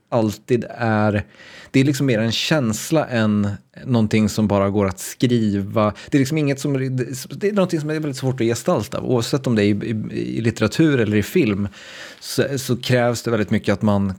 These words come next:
klarar av att ha, eh, ja, men ton, en, en ton, eh, träff bara på något sätt. Jag tänker att så många av David Lynch filmer exempelvis är ju på, ofta kan de liksom vara rena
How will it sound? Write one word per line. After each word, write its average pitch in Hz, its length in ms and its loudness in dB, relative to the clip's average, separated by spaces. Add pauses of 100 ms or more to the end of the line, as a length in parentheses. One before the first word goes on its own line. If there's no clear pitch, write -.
(120)
klarar 107 440 2 (100)
av 98 380 0
att - 140 -6
ha, 98 600 0 (640)
eh, 98 200 2 (800)
ja, 151 60 0
men 131 200 2
ton, 139 480 -2
en, 131 200 0
en 127 160 0
ton, 113 460 0 (480)
eh, - 160 -8
träff - 540 -4
bara - 220 -2
på - 120 -8
något - 140 -10
sätt. - 200 -8
Jag 117 80 0
tänker 123 180 2
att 113 80 -2
så 117 80 0
många 123 200 4
av 123 80 2
David 123 320 2
Lynch 147 480 0
filmer 95 280 0
exempelvis 92 680 -6 (880)
är 135 80 4
ju 113 160 2
på, 113 160 0 (600)
ofta 131 220 -2
kan 170 140 0
de 165 120 0
liksom 120 220 0
vara 104 160 4
rena 95 320 -2